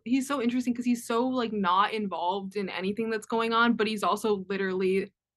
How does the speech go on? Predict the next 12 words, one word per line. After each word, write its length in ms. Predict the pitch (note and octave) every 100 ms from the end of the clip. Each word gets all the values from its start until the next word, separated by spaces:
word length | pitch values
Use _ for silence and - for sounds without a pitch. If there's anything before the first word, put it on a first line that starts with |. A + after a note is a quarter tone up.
| -
the 80 | G#3
Chancellor's 680 | - A#3 F#3+ G3+ G#3 G3+ G3+
son, 420 | G#3 F3+ F#3+ G#3+
so 120 | A#3+
he's, 180 | A3 G3
like, 260 | G3 F#3 _
should 420 | - - A#3 G#3+
be 180 | G#3+ A3+
involved 420 | G#3+ G3 F#3+ F#3+
in 160 | G#3 F#3
literally 440 | F#3+ G3 G#3 G3 D3+
everything, 640 | F3 G3 G#3 A3+ A#3 A#3+